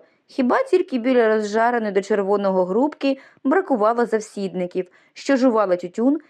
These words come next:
і спльовували жуйку в ящики з піском. Френків заклад був просторіший, ніж у Булларда, і набагато темніший. Дерев'яний дашок над вікнами майже не пропускав зимового світла,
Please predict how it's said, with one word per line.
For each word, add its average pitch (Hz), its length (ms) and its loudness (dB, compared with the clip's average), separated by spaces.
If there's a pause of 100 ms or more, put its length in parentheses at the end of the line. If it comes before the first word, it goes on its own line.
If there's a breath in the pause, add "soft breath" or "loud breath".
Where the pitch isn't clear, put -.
(140)
і 349 120 2
спльовували 254 600 2
жуйку 226 380 -2
в 208 60 -6
ящики 196 460 -2
з - 40 -18
піском. 170 560 -12 (840)
Френків 349 460 0
заклад 277 460 0
був 254 180 -2
просторіший, 247 720 0
ніж 196 220 -4
у - 80 -8
Булларда, 180 600 0 (300 loud breath)
і 262 100 -4
набагато 226 520 0
темніший. 185 720 -6 (480)
Дерев'яний 294 640 0
дашок 269 400 0
над 226 160 2
вікнами 226 460 -2
майже 277 360 -2
не 285 80 4
пропускав 262 580 -2
зимового 220 460 0
світла, 185 520 -2